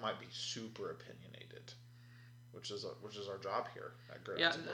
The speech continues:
Speaker 2: I think this one's actually really tough, and I could see us having, I, my prediction now is that we're both gonna predict the forty-niners to win the division, and outside of that, all three positions could very well be different.
Speaker 1: Possibly, yeah,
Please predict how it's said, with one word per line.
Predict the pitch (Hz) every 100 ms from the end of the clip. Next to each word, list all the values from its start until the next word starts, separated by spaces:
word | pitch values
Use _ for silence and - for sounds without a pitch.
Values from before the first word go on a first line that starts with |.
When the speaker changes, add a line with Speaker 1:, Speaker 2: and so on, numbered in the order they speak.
| -
Speaker 2:
I | 208
think | 330 330
this | 320
one's | 285 202
actually | 180 - 170
really | 151 143 135
tough, | - 135 135 - -
and | 143 139
I | 143
could | 143 160
see | - 160 147
us | 131 - - - - - - -
having, | - 160 147 143 135 135 135 - - -
I, | 147 - - - - - - - - -
my | 170 185
prediction | 190 190 175 165 - 151
now | 147 143 139
is |
that | 143 139
we're |
both | 135 135 -
gonna | 156
predict | - - 135 135 -
the | -
forty-niners | - 139 123 131 131 139 -
to |
win | 160 160
the | 156
division, | 156 160 175 175 170 - - - -
and | 160 151
outside | 151 151 151 143
of | 127
that, | 135 135 131
all | 135 131
three | 139 135
positions | 147 131 127 - 143 - -
could | - 135
very | 127 127 123
well | 127 123
be | 127
different. | 123 - - 120 - - - -
Speaker 1:
Possibly, | - 123 120 113 107 104 104
yeah, | 110